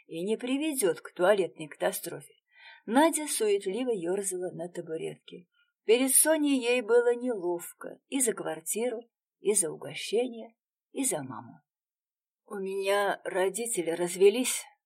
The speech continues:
год назад. Папа увёз всё, что мог. Мама вынесла всё, что плохо лежало». Надя опустила взгляд — а потом резко вскинула голову и прямо заявила:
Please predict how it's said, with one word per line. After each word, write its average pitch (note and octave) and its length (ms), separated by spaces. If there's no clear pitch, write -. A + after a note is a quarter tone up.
год F3+ 280
назад. F3+ 380
Папа G#3+ 440
увёз F3 340
всё, - 320
что - 240
мог. D3+ 380
Мама C#4+ 400
вынесла A#3 600
всё, G3+ 460
что - 260
плохо F3 380
лежало». F3 560
Надя B3 280
опустила F3+ 680
взгляд — F#3+ 460
а F#3 60
потом C#4 340
резко B3+ 420
вскинула F#3 600
голову B3+ 480
и C#4 120
прямо A3 420
заявила: D#3+ 720